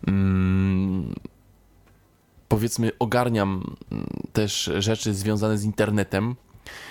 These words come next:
A no dlatego, że to troszeczkę mimo wszystko jednak wygodniej jest, kiedy masz wszystko pod jedną klawiaturą i pod kontrolą, tak? Yy, przeglądarkę internetową,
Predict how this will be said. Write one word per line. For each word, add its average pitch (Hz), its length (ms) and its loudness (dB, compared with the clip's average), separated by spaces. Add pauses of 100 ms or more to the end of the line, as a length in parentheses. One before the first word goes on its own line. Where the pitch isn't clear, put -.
(380)
A - 100 0
no 139 80 0
dlatego, 147 380 0
że 143 80 0
to 139 140 -10
troszeczkę 139 460 -2
mimo 139 240 2
wszystko - 340 -4
jednak 131 360 0
wygodniej 123 600 4
jest, 98 180 0
kiedy 95 200 0
masz 95 180 0
wszystko - 320 -4
pod 104 180 0
jedną 107 440 2 (100)
klawiaturą 110 600 2
i 107 80 2
pod - 160 -2
kontrolą, 110 600 2
tak? 98 360 0 (560)
Yy, 90 80 0 (720)
przeglądarkę 110 640 2
internetową, 113 1160 2